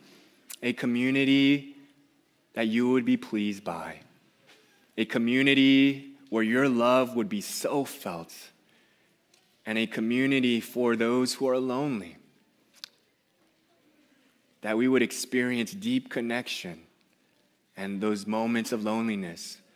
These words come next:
will be few and far between. Thank you, thank you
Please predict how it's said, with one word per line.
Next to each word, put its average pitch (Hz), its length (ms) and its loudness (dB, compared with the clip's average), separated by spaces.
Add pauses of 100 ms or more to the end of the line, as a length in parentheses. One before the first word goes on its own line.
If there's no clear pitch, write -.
(460)
will 104 120 -10
be 95 120 -4
few 101 460 -8
and 98 120 -8
far 90 260 -10
between. 80 480 -12 (1200)
Thank 120 500 -2
you, 87 140 -8 (100)
thank 123 640 -6
you 117 280 -2